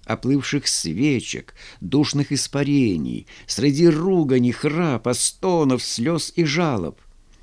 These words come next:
Федор забрался в угол под низко нависшую полку,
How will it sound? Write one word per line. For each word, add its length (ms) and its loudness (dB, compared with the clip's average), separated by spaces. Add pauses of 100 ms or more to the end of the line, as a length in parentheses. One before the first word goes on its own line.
(340)
Федор 360 2
забрался 640 -2
в 140 -4
угол 440 0 (340)
под 220 -4
низко 380 0
нависшую 540 0
полку, 580 -2